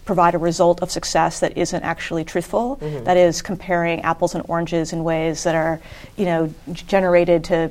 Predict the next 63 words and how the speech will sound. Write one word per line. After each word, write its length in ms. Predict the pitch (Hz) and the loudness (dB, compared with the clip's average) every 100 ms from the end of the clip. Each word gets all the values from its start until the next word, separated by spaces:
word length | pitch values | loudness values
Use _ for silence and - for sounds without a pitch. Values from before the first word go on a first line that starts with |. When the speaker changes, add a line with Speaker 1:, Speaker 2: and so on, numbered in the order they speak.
| 165 | -6
Speaker 1:
show 240 | - - 180 | -2 4 6
you 160 | 170 | 6
that 140 | 165 175 | 2 0
men 100 | 170 | 0
and 80 | 170 | 0
women 260 | 170 165 | -2 -2
make 160 | 165 165 | -4 -6
the 60 | |
same 180 | - 165 | -4 -4
amount 140 | 156 160 | -2 -2
of 60 | |
money 220 | 165 165 | -2 -4
when 360 | 165 160 160 156 | -4 -4 -4 -6
that's 280 | 156 - - | -8 -8 -4
not 180 | 160 - | -4 -4
really 220 | 156 156 | -6 -4
Speaker 2:
It's 80 | 151 | -4
a 40 | |
creative 320 | 139 170 151 131 | 0 4 4 4
accounting, 460 | 131 123 107 113 | 0 -2 -2 -6
right? 220 | 117 113 - - | -4 -4 -4 4
Speaker 1:
Creative 200 | 233 214 | 6 6
accounting, 640 | - 202 190 190 185 180 | 6 6 6 4 2 4
you 40 | |
know, 160 | 180 175 | 4 6
looking 340 | 180 185 190 | 4 2 4
at 120 | 180 160 | 4 4
women 240 | 180 180 | 2 2
that 120 | 170 | 2
are 40 | 170 | 2
very 140 | 170 | 0
senior 400 | 165 180 175 175 | 0 -2 0 0
and 80 | 170 | -2
comparing 280 | - 170 170 | -2 -2 -2
them 120 | 165 | -2
to 60 | |
men 120 | 175 175 | -2 0
who 60 | |
are 40 | 170 | 2
very 200 | 170 175 | 0 0
junior 380 | 185 185 175 165 | -2 -2 0 -2
and 120 | 165 | 0
saying, 220 | 175 175 | 0 2
"Look, 160 | 208 185 | 0 0
women 160 | 175 | -2
are 120 | 170 | -2
earning 260 | - 180 165 | -2 -2 -4
more." 280 | 165 - 160 - - - - - | -4 -6 -10 -16 -20 -18 -16 -6
Um, 480 | 175 165 160 160 156 - | -2 0 -2 -2 -6 -2
uh, 120 | 185 165 | -2 0
that's 300 | 170 165 - | 0 0 -2
the 80 | |
kind 140 | 180 165 | -2 -4
of 60 | |
stuff 220 | 165 160 165 | -2 -2 -2
you 80 | |
see 260 | - 175 165 | -2 0 0
in 140 | 160 | 0
a 60 | 160 | -2
lot 180 | 160 160 | -2 -2
of, 120 | 160 - - | -6 -10 -10
you 80 | 165 | -8
know, 260 | 143 147 | -6 -8